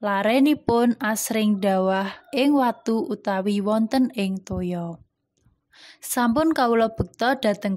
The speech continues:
para murid panjenengan, nanging sami mboten saged nyarasake. Gusti Yesus ngandika, "Kowe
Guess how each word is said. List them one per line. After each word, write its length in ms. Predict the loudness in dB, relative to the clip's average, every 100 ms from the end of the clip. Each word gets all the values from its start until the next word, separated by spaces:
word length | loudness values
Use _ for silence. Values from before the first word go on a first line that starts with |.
| -4
para 240 | -2 0
murid 400 | 2 0 -2 -4
panjenengan, 800 | -2 0 4 4 4 2 -2 -6 -12 -20 _
nanging 480 | 0 2 4 4 2
sami 400 | 0 0 4 4
mboten 400 | 4 2 -2 -6
saged 480 | -6 -8 -4 -4 -2
nyarasake. 960 | -4 -2 -2 -4 -6 -8 -8 -10 -10 -14 _ _ -20 -20 _ _ _ _ _ _ _ _ _ _ _ _ _ -20 -20 -20 -20 _
Gusti 400 | -2 0 4 4
Yesus 320 | 4 2 4
ngandika, 720 | 4 4 2 -2 -6 -6 -8 -14 _ _ _ _ _ _ _ _ _ -2
"Kowe 280 | 2 4